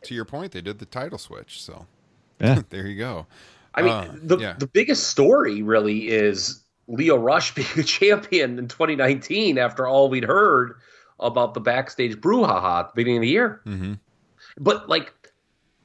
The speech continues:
Speaker 3: while that's the biggest story, that's not really interesting to a viewer. You know, i-, if you don't, and again, we don't know, it's less and less the percentage of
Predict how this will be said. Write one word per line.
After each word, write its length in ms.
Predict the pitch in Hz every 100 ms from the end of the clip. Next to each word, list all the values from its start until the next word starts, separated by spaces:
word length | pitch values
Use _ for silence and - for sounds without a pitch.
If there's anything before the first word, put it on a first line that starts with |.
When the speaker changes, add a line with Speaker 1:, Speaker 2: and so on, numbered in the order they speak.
| _ _ _ _ _ _ _ _ -
Speaker 3:
while 140 | 123 139
that's 220 | 156 -
the 80 | 185
biggest 320 | 147 135 123
story, 320 | - 220 208 190 -
that's 200 | - 214
not 200 | 254 262
really 300 | 262 247 - _ - -
interesting 760 | 156 156 - 160 - 151 143 131
to 220 | - 123
a 120 | 101
viewer. 600 | 85 87 90 110 101 - - _ _ _ _ _ _ _ _ _ _ _ _ _ _
You 100 | 151
know, 100 | 127
i-, 40 | 139
if 320 | 156 160 -
you 80 | 233
don't, 220 | 247 - _ _ _ _ _ - - -
and 100 | 135
again, 460 | 110 117 104 80 - _ _ _ _ _
we 280 | 113 110 123
don't 260 | 127 113 101
know, 160 | 107 - - 92 82 _ _ _ -
it's 260 | 127 123
less 320 | 127 143 147 135
and 140 | 110
less 300 | 98 92 -
the 100 | -
percentage 600 | - 95 - 101 98 92
of 220 | 95 82